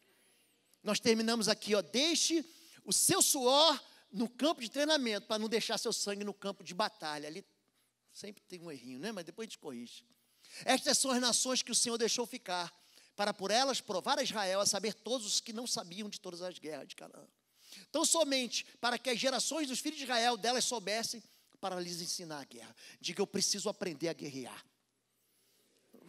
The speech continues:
Pode dizer com mais fé isso. "Eu preciso aprender a guerrear." Amém?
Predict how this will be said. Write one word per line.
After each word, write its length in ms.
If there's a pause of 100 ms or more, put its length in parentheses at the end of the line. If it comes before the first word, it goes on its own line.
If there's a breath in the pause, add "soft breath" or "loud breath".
(160)
Pode 180
dizer 340 (200)
com 80
mais 220
fé 260
isso. 360 (220 loud breath)
"Eu 140
preciso 580
aprender 580 (680)
a 100
guerrear." 560
Amém? 480